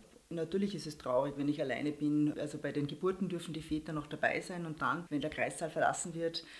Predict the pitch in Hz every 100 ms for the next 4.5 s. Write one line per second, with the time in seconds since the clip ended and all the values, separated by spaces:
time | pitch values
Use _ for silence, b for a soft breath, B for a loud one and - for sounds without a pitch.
0 | B - 175 170 - 165 165 175 196 175
1 | 170 - 190 180 170 - 160 - 151 -
2 | 139 165 196 170 160 - 165 - - -
3 | 170 165 - - 165 160 156 - 143 185
4 | 139 123 - 110 -